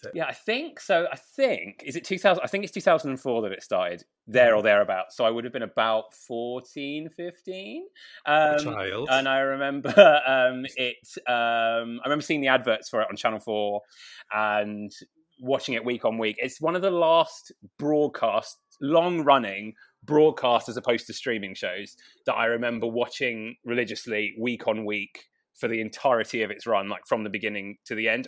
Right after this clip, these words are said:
Speaker 2: Obviously, there was, like, bits in the middle where maybe I <laughs> missed a few and had to catch up, but it's, it's one of the last, like, long-running twenty episode, twenty plus episode season shows that I remember watching, like, religiously.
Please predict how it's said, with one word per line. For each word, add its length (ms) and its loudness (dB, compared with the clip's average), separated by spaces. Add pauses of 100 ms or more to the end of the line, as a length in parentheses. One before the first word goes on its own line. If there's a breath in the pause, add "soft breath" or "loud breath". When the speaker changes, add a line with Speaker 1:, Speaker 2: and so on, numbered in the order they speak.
Speaker 2:
Obviously, 320 -6
there 120 -2
was, 200 -8
like, 160 -4
bits 220 -18
in 40 -12
the 60 -10
middle 220 -6
where 100 -6
maybe 240 -6
I 80 -6 (140)
<laughs> 360 -20
missed 220 -12
a 60 -16
few 260 -10
and 80 -12
had 100 -10
to 60 -20
catch 160 -8
up, 160 -10
but 160 -2 (180)
it's, 200 -8 (100)
it's 140 -6
one 100 4
of 80 -2
the 180 -2 (160)
last, 460 2
like, 160 2
long-running 800 2 (220)
twenty 340 0
episode, 500 -2
twenty 200 0
plus 240 -2
episode 340 -4
season 540 -8
shows 460 -2
that 80 -6
I 100 -4
remember 280 -6
watching, 420 -8
like, 360 -10
religiously. 720 -6